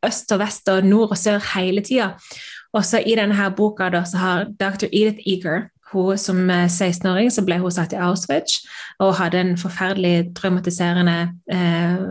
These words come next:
år, et forferdelig traumatiserende år der, naturligvis.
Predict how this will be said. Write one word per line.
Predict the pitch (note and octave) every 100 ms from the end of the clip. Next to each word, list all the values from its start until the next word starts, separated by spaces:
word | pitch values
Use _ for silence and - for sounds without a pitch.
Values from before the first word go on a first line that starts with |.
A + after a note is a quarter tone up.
| - - -
år, | G3 G#3+ A3+ - - -
et | G3
forferdelig | - G3 G3+ F#3+ F#3
traumatiserende | F#3 F3+ F3 F3+ F3 F3
år | F#3 F#3 F3+
der, | F3 A3+
naturligvis. | G3+ G3 G3 F3+ F#3 C#4 -